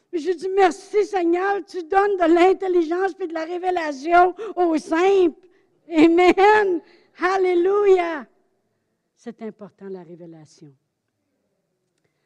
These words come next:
C'est important d'avoir la révélation de la parole de Dieu. Répétez-le après moi.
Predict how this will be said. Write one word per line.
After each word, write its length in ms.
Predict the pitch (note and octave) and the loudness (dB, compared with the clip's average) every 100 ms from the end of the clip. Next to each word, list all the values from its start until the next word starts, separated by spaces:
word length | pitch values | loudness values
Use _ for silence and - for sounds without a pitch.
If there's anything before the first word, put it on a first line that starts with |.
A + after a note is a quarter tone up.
| _ | _
C'est 300 | _ A#3 - | _ -16 -14
important 460 | A3 F#3 G#3 - G#3+ | -16 -16 -20 -16 -16
d'avoir 280 | G3+ F3 G3 | -16 -20 -20
la 140 | F#3 | -20
révélation 720 | D3 E3 F3+ F3+ D#3 - F3+ | -20 -20 -20 -20 -20 -20 -20
de 60 | E3+ | -20
la 60 | |
parole 340 | _ E3+ E3+ D#3 | _ -20 -20 _
de 100 | E3+ | -20
Dieu. 240 | D3 D3+ _ _ _ _ _ _ _ _ | _ -20 _ _ _ _ _ _ _ _
Répétez-le 600 | G3 B3+ A#3+ A#3 A#3 G#3+ | -8 -8 -6 -8 -10 -12
après 220 | G#3+ G3+ | -16 -18
moi. 140 | G3 | -20